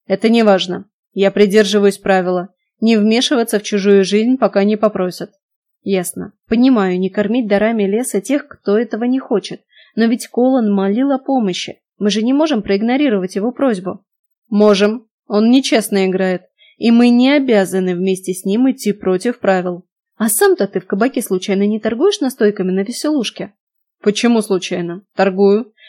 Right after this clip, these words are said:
И не только на веселушке. Кто-то приходит в кабак поднять настроение, кто-то забыться,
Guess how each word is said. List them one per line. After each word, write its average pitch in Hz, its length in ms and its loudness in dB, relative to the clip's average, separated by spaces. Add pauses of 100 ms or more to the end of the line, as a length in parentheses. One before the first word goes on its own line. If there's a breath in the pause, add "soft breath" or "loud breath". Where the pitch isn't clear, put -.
(120)
И 247 100 4
не 269 180 8
только 294 300 0
на 277 140 2
веселушке. 269 720 -2 (200)
Кто-то - 360 0
приходит 185 480 -2
в - 40 -20
кабак 190 420 -2
поднять 196 400 0
настроение, 185 640 -4
кто-то 196 360 -4
забыться, 185 600 -4